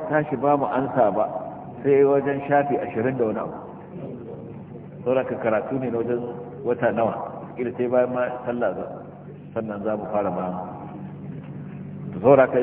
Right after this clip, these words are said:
zai ta kawo irin hujjojin da suke kawowa, cewa shi wannan abu ai yana da amfani. Ga shi daga cikin amfanin nukansa kaza da kaza da kaza da kaza da kaza. Don haka sai ya kamata a fahimta tun daga yanzu,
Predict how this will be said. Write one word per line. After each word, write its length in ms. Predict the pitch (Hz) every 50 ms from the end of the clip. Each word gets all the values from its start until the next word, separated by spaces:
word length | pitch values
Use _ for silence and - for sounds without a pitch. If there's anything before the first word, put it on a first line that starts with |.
| 131 143
zai 140 | 165 156 139
ta 120 | - 143
kawo 560 | - - 151 156 151 151 151 151 147 151 143 - - - - - - -
irin 260 | - 147 151 147 131 123
hujjojin 440 | 135 143 139 147 147 143 147 151 147
da 80 | 139
suke 220 | - - - 123 107
kawowa, 420 | - - 107 110 101 85 82 82 - - - - - - - - - - - - - - - - - - - - - - - - - - - - - -
cewa 600 | 123 123 117 110 110 110 110 110 107 107 - -
shi 120 | - 131 127
wannan 320 | 127 135 131 131 117 98
abu 280 | 90 98 104 139 156 147 - - - - - -
ai 180 | - 120 139 143
yana 260 | 143 143 139 135 113
da 160 | 95 95 87 90
amfani. 440 | 90 - - 92 87 87 92 90 - - - - - - - - - -
Ga 160 | 101 98 92
shi 120 | - - 131
daga 180 | 127 110 104 95
cikin 240 | 101 - - 123 - -
amfanin 420 | 113 110 110 123 123 123 127 123
nukansa 360 | 123 123 - 113 98 - 117 110
kaza 360 | - 104 95 104 117 120 117
da 80 | 107 104
kaza 360 | - 98 90 92 113 113 113
da 100 | 113 98
kaza 260 | - 110 87 101 113 113
da 80 | 110 101
kaza 260 | - - 90 95 113 110
da 100 | 101 95
kaza. 280 | - 85 78 87 87 - - - - - - - - - - - - - - - - - - - - - - - - - -
Don 120 | - 107 113
haka 160 | 120 113 107 -
sai 80 | 110 113
ya 80 | 120
kamata 400 | 117 - 110 110 117 107 - 113
a 40 | 98
fahimta 380 | - 98 104 117 120 - 117 101
tun 180 | - 123 127 127
daga 180 | - 92 95
yanzu, 280 | 98 92 92 92 135